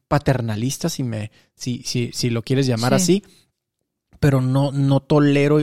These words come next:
Speaker 1: que insulten a la gente que, que, que forma parte de la comunidad. Tampoco tolero que hagan publicidad barata. Por publicidad barata y chafa me refiero a que copian y pegan algún, algún post de ellos que nada tiene que ver con el comentario. Es decir, spam a todas luces.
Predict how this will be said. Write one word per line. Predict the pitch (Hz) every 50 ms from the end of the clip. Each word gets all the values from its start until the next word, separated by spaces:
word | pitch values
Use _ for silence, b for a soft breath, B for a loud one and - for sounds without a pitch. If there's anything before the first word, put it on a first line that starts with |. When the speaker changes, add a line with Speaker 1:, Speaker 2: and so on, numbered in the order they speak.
| - - -
Speaker 1:
que | -
insulten | 131 120 113 - - 123 117 113 - 135 135 135
a | 123
la | 113 98
gente | - - 117 110 107 - 139 -
que, | - - 104 110 b b b b b b _
que, | - 113 -
que | - 123
forma | - - 123 127 127 123
parte | - 131 - - 147
de | 143
la | 139 -
comunidad. | - 139 147 156 160 160 160 160 170 180 B B B B B B B -
Tampoco | - 139 127 - 139 - - 151
tolero | - 147 139 135 131 131 135 139 139
que | - 131
hagan | 123 120 127 127
publicidad | - 131 120 117 110 104 - 113 110 110 110
barata. | 113 120 113 107 101 - - - - _ _ _ _ _ _
Por | - 151 135
publicidad | - 143 143 131 120 131 127 135
barata | 139 151 156 156 156 - 160
y |
chafa | - - 170 165 - - 190 196 - -
me | - 131 131 123
refiero | 127 123 - 131 127 139
a | 143 -
que | - 147 - _ _
copian | - - - - 151 151 147
y | 135
pegan | 139 - 135 135 139 143 151 160 -
algún, | - - 120 117 110 113 117 117 117 117 B B B B B B
algún | - 127 131 123 127 127 123
post | - - 127 127 120 -
de | 135 131
ellos | 131 139 139 135 -
que | - 127
nada | 120 120 123 127 127 127 123
tiene | - 131 123 120
que | - 120
ver | 113
con | - - 120
el | 123 110
comentario. | - 117 110 110 107 - 107 110 117
Es | 127
decir, | 131 - 143 139 - -
spam | - 104 - - - - 135 120 101 107 - - -
a | -
todas | - - 113 107 104
luces. | 104 101 107 - - - - -